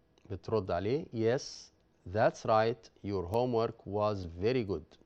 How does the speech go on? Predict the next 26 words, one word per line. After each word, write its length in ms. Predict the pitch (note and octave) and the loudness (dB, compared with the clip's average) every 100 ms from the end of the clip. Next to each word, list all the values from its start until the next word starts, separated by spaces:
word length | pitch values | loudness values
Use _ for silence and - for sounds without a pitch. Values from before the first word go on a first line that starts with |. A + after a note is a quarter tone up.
| C3+ | -12
ندخل 280 | - C#3 | -4 -2
في 380 | B2 C3 B2+ C3+ - _ - | -2 -2 0 -2 -6 _ -6
ميني 240 | A2+ A#2 | -2 0
ديالوج 280 | G#2+ G2+ F#2 E2 | 2 2 2 2
اخر، 420 | A#2 C3+ E3+ F#3+ - _ - | 2 4 0 0 -14 _ -20
swear، 520 | - - - C#3+ C3+ C#3 - | -16 -8 4 8 8 6 -2
يعني 220 | G#2 A2+ | -2 0
ايه 100 | B2+ | 0
swear؟ 380 | C3+ B2 A2+ A#2 - _ _ _ - | -2 -2 0 0 -4 _ _ _ -20
swear 440 | - - A2+ A#2 | -14 -2 0 2
يعني 520 | A#2+ F#2+ G2+ G#2+ B2 D3 - _ | 0 0 0 0 -2 -4 -12 _
يحلف، 560 | A2+ - G#2 F2 - - | -2 -2 -2 -4 -6 -2
يقسم. 540 | A2 - - D#2+ D#2 - _ _ _ | 0 -2 -6 -6 -6 -10 _ _ _
"Swear 440 | - - E3 C3 E2+ - - | -16 -2 4 4 2 -6 -6
you 100 | A2+ | -2
will 180 | B2 G#2+ - | 0 -2 2
tell 220 | D3+ D#3 | 4 4
the 220 | C3+ B2+ G2+ | 0 -2 -2
truth"، 260 | E2 - | -4 -4
يعني 380 | G#2 G2 B2+ D#3 - | -4 -2 -2 -4 -2
اقسم 460 | A2+ - - C3+ E3 | -2 -2 0 0 0
او 200 | G2 G2+ | -2 -2
احلف 300 | G#2+ C3 - | -2 -4 -4
انك 280 | G2+ G2 F#2 | -4 -4 -6
هتقول 460 | E2+ G2+ G#2+ A2+ B2 - - | -6 -4 -2 -2 -6 -16 -12
الحقيقة. 540 | - - A#2 C#3 F2+ | -8 -2 0 0 -4